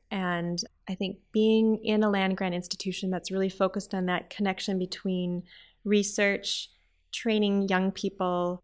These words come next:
and professionals, and then engaging the community and making a difference in the community, that's a very unique mission for a land-grant university. Um, and so I was working in the college where that land-grant mission had started. And so the faculty there were very much down to earth,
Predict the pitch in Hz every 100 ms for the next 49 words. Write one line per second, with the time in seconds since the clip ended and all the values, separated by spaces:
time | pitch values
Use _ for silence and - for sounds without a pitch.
0 | - 180 190 180 185 - 185 180 175 175
1 | - 196 180 180 175 175 - _ _ _
2 | - 190 196 190 190 190 180 - 185 190
3 | 214 202 175 170 170 175 175 180 - 170
4 | - 180 202 226 185 - 175 185 180 175
5 | - _ 190 185 190 190 - - _ -
6 | 190 - 214 214 214 214 214 214 214 208
7 | 214 214 214 220 233 233 233 - 196 185
8 | 180 185 180 _ _ _ _ _ _ 185
9 | 185 - 185 180 - - _ - 196 190
10 | 208 220 208 185 180 - 190 185 - 175
11 | 180 - 185 180 175 - 180 - 170 165
12 | - 170 - - - 185 - 180 180 180
13 | 208 208 202 202 190 185 180 170 196 208
14 | 196 - - 180 165 - 185 180 180